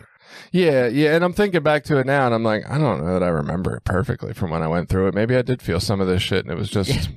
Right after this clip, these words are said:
Speaker 1: I don't remember. I don't know." You'll love the next one, though. It says, "Choose to forgive the person who's offended you."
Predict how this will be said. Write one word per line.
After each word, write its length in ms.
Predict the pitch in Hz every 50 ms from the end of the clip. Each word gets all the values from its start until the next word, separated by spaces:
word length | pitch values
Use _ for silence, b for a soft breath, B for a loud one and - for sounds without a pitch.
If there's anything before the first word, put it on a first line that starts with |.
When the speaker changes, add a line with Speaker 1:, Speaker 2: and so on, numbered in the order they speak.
| - - - - -
Speaker 1:
I 60 | 95
don't 160 | 98 95 -
remember. 380 | - 98 110 113 104 101 98 95 -
I 80 | 110
don't 160 | 107 110 110 113
know." 240 | 113 110 104 98 - - _ B B B B B B
You'll 180 | - 135 151 156
love 200 | 131 123 147 147
the 100 | 127 107
next 280 | 104 110 120 - -
one, 100 | 117 92
though. 160 | 87 87 87 87
It 80 | -
says, 240 | - 104 98 95 95
"Choose 320 | - - - 120 117 113 110
to 100 | - 101
forgive 300 | - 104 95 98 104 104
the 80 | 101 92
person 340 | - 104 98 95 - 107 95
who's 160 | 98 98 95
offended 380 | 90 - 117 123 127 117 - 87
you." 140 | 92 101